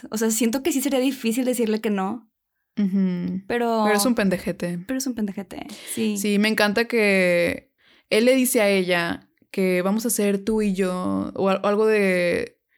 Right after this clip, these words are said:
Speaker 2: "Tú y yo y tu little skirt". O sea, él seguía montado en el burro de la li-, de la
Speaker 1: Sí.
Speaker 2: pequeña falda.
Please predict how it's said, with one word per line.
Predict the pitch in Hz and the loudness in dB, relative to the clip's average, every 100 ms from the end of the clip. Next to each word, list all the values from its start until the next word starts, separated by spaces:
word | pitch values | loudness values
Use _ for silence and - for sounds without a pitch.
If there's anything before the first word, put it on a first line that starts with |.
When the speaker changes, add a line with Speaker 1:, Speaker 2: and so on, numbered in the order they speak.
| _ _ _ | _ _ _
Speaker 2:
"Tú | 220 226 | 0 2
y | 233 | 4
yo | 214 | 4
y | 202 | 2
tu | 214 | 2
little | 208 196 | 2 2
skirt". | 196 - 185 170 220 240 | 0 0 2 2 2 0
O | 196 | -2
sea, | 202 | 0
él | |
seguía | 202 277 254 269 269 | 0 0 2 0 0
montado | 208 202 190 180 180 180 | 0 0 2 0 2 2
en | 175 170 170 | 0 -2 -2
el | 175 180 | 0 2
burro | 190 185 185 | 2 2 4
de | 180 | 2
la | 175 | 2
li-, | 175 - | 0 -2
de | 185 175 175 | -2 0 0
la | 165 165 - | -2 -4 -4
Speaker 1:
Sí. | 202 208 196 | -2 -2 -2
Speaker 2:
pequeña | 196 180 190 | -2 -2 -2
falda. | 190 180 170 190 | 0 -2 -2 -4